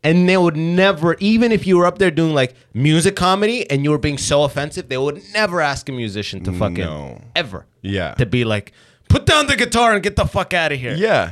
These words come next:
Speaker 1: Never, man. It's something about comedy that has an inherent disrespect to it.
Speaker 2: Yeah.
Speaker 1: You know what I mean?
Speaker 2: That it seems like, well, also, too, 'cause
Speaker 1: Anyway, okay, look at this, uh,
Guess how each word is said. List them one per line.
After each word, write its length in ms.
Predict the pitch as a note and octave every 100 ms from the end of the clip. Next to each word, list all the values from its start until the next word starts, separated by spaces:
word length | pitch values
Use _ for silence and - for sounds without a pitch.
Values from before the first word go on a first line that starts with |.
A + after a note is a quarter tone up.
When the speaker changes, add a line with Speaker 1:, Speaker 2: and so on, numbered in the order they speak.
| B2
Speaker 1:
Never, 440 | F3 F#3 C#3+ G#2+
man. 300 | F2+ F#2+ G2 G2+
It's 120 | -
something 200 | G#3 G#3
about 260 | G3+ E3+ C3+
comedy 500 | - B2+ C3+ D#3 E3+
that 160 | B2 A2
has 180 | C3
an 80 | A#2
inherent 440 | G#2+ G2 A#2+ B2 A#2
disrespect 560 | G#2 G2 - G2 -
to 80 | D#2+
it. 100 | D#2 _ _ _ G#2
Speaker 2:
Yeah. 260 | B2+ D3+ F2+
Speaker 1:
You 100 | B2+
know 60 | C#3
what 100 | D#3
I 80 | D#3
mean? 260 | D#3 F3+ _ _ _ _ -
Speaker 2:
That 120 | B2+
it 80 | B2
seems 280 | - B2+ B2
like, 100 | -
well, 200 | D3+ E3+
also, 260 | F#3+ G3+
too, 160 | G#3 F3+
'cause 120 | E3
Speaker 1:
Anyway, 240 | D#3 D3+ B2
okay, 200 | A2 G#2+
look 180 | F3+ E3+
at 120 | B2+
this, 220 | B2 -
uh, 200 | G#2+